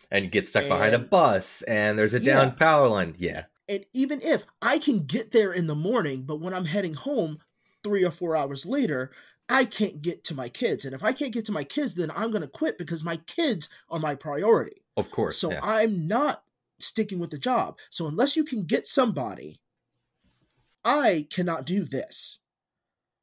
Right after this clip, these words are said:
Speaker 2: Unless you clear out all my other responsibilities and I can make my specific day to go there.
Speaker 1: Yeah, makes sense. Middle, middle management as a whole is tough because if you're,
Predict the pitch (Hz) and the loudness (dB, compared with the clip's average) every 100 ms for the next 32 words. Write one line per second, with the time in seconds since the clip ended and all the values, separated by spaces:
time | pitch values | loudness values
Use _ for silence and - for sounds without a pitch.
0 | _ _ - 175 208 208 180 180 156 - | _ _ -4 2 4 4 0 -4 -6 -16
1 | _ - - 233 208 151 - _ _ - | _ -12 -4 2 4 4 0 _ _ 4
2 | 220 254 254 208 208 190 180 170 156 143 | 6 6 6 6 4 2 0 -2 -4 -4
3 | 139 131 131 - 151 160 156 151 165 - | -4 -4 -6 -4 -4 -2 -4 -4 -6 -6
4 | 156 139 147 123 - - - 254 294 208 | -10 -6 -4 -2 -2 -2 -2 0 -2 -4
5 | 165 143 127 127 _ _ - - 156 120 | -4 -4 -4 -8 _ _ -4 -4 -4 -10
6 | - 170 175 147 135 127 67 - _ _ | 0 2 2 0 -2 -4 -8 -20 _ _
7 | _ _ _ _ _ _ 98 92 76 _ | _ _ _ _ _ _ 0 0 -2 _
8 | 110 - 113 87 107 180 247 - - - | -6 -4 -4 -4 2 4 2 -2 -18 -20
9 | - 160 226 202 127 143 113 123 104 117 | -2 4 6 6 6 6 4 2 2 2
10 | 95 85 110 101 90 - 107 87 - 92 | 0 0 0 0 -2 2 2 2 0 0
11 | 104 92 87 - - _ _ _ _ _ | 2 2 0 -6 -14 _ _ _ _ _
12 | - 117 165 | -2 2 2